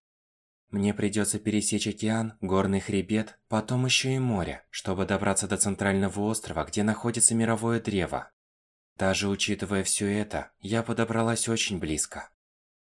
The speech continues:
Я продолжала бежать по тропе изо льда день и ночь.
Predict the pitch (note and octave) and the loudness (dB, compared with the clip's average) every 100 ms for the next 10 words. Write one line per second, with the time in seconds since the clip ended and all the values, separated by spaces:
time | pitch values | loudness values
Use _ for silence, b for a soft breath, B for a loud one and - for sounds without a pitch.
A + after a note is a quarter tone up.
0 | _ _ _ _ _ _ F2+ F#2+ G2 G2+ | _ _ _ _ _ _ 0 0 0 0
1 | G2+ G2+ G#2+ G2+ G#2+ F#2+ G2+ A2 G#2 G#2 | 0 0 0 0 0 0 -2 -2 -2 -2
2 | G#2 G#2 G2+ G2+ F#2+ G#2+ G#2+ - A2 A2 | 0 2 2 2 0 -2 -2 0 2 2
3 | F#2+ D2+ C2+ - | 0 -2 -4 -8